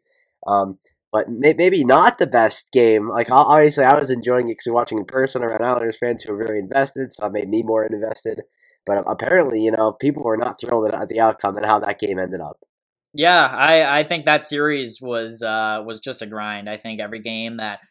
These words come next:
Speaker 2: the Islanders were, um, either capable of winning or you, I would even include that Game Seven, they were really just grind 'em out games, you know, just trying to score ugly goals. That's just typical Islanders fashion, but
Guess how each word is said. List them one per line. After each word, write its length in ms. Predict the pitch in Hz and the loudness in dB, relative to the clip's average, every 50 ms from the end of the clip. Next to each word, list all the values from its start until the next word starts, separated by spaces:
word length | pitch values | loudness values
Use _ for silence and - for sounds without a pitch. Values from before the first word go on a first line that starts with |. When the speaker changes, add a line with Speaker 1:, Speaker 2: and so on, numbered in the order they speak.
| _ - | _ -8
Speaker 2:
the 120 | 127 131 | -4 -4
Islanders 640 | 131 120 120 120 127 127 127 120 123 120 120 120 120 | -2 0 0 -2 -2 -4 -6 -6 -6 -6 -6 -8 -10
were, 380 | - 117 113 117 113 113 110 - _ _ _ - | -10 -8 -6 -4 -4 -4 -6 -8 _ _ _ -8
um, 400 | 104 101 101 104 101 101 104 123 | -6 -6 -4 -4 -6 -6 -8 -6
either 240 | 160 160 143 135 | -4 -2 -2 -2
capable 400 | 131 - 156 156 151 156 151 147 | -2 0 -2 -2 -2 -2 -2 -2
of 160 | 139 135 131 127 | -2 -2 -2 -4
winning 320 | 131 131 131 139 143 139 | -6 -6 -6 -6 -6 -6
or 140 | 131 123 127 | -6 -6 -6
you, 220 | 131 131 127 135 | -8 -8 -8 -6
I 100 | 127 127 | -6 -6
would 120 | 123 131 127 | -6 -8 -8
even 180 | 127 127 123 | -8 -8 -8
include 320 | 123 120 117 - 131 123 120 | -10 -10 -10 -10 -8 -6 -6
that 140 | 117 113 | -6 -6
Game 140 | 113 120 117 | -6 -10 -10
Seven, 220 | 113 - 120 117 117 | -8 -8 -8 -8 -8
they 60 | 110 | -10
were 100 | 110 113 113 | -14 -14 -12
really 220 | 123 127 120 117 | -10 -10 -10 -10
just 160 | 110 110 110 | -12 -16 -20
grind 320 | _ 117 113 113 113 117 117 | _ -10 -10 -8 -8 -8 -8
'em 80 | 113 | -8
out 160 | 117 113 113 | -8 -8 -8
games, 480 | - 120 117 113 113 117 117 120 120 117 | -10 -10 -10 -8 -8 -10 -10 -12 -14 -14
you 60 | 117 | -12
know, 180 | 113 113 110 113 | -10 -10 -10 -10
just 160 | 110 - - | -10 -10 -8
trying 240 | - 139 139 135 123 | -6 -4 -4 -4 -4
to 60 | 123 | -8
score 280 | - - - 143 135 123 | -10 -8 -2 -2 0 0
ugly 300 | 127 135 127 131 127 127 | 0 -2 -2 -4 -6 -6
goals. 320 | 127 131 131 131 127 117 | -4 -4 -2 -2 -4 -4
That's 220 | 120 123 123 - | -4 -6 -6 -6
just 200 | - 135 127 - | -8 -12 -10 -8
typical 300 | - 139 120 127 113 127 | -6 -8 -6 -6 -6 -4
Islanders 480 | 120 117 120 120 131 127 120 123 120 117 | -4 -2 -2 -4 -6 -6 -8 -10 -10 -6
fashion, 460 | - 117 117 120 - - 127 120 117 | -4 -2 -2 -2 -4 -6 -12 -10 -6
but 180 | 113 110 - | -6 -6 -6